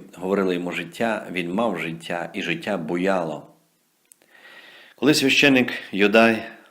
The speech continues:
помер, прийшли князі.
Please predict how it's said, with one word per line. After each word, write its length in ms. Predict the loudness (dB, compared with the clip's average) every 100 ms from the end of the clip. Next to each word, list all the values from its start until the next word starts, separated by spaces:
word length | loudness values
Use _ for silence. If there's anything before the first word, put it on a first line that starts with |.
| _ _ _
помер, 520 | -6 0 2 2 -2 -18 _ _ _ _ -20 _ _
прийшли 420 | 0 2 2 4 2
князі. 560 | 4 2 2 -4 -6